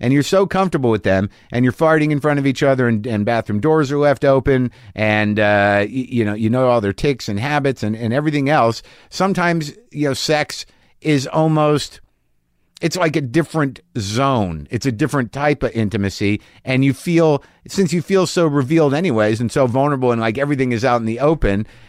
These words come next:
it, it somehow demystifies sex. But the truth of the matter is, is that that's when sex gets really deep. It gets really deep because it's so connected to that intimacy.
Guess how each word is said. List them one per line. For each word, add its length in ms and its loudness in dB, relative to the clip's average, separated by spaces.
it, 240 0
it 80 -4
somehow 340 0
demystifies 760 0
sex. 320 -4
But 180 -4
the 80 -4
truth 220 -2
of 40 -20
the 60 -2
matter 340 2
is, 320 2
is 200 0
that 180 0
that's 300 0
when 160 2
sex 440 0
gets 220 -2
really 1000 0
deep. 400 -2
It 180 -2
gets 240 0
really 320 2
deep 300 -2
because 280 0
it's 140 -6
so 240 0
connected 640 -2
to 80 -2
that 200 0
intimacy. 600 -4